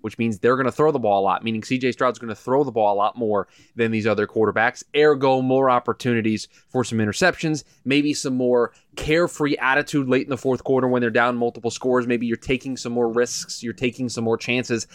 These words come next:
and that leads to more interceptions, hence why C J Stroud is the favorite. But Jamie, I'm old enough to remember when we were discussing quarterback prospects for the twenty twenty-three N F L draft,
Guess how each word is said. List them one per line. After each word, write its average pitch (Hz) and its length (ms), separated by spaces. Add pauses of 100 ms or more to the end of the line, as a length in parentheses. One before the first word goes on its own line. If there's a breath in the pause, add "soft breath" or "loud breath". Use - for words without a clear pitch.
(200 loud breath)
and 117 120
that 127 160
leads 123 220
to 123 60
more 117 160
interceptions, 110 500
hence 135 260
why 120 140
C 120 200
J 110 160
Stroud 113 240
is 98 120
the 90 80
favorite. 135 420 (320 soft breath)
But 117 100
Jamie, 131 400 (440)
I'm 170 300
old 160 220
enough 147 240
to 135 100
remember 127 380
when 110 180
we 127 140
were 139 80
discussing 127 480
quarterback 123 420
prospects 117 400
for - 80
the 104 80
twenty 135 320
twenty-three 123 480
N 120 140
F 120 120
L 110 100
draft, 113 380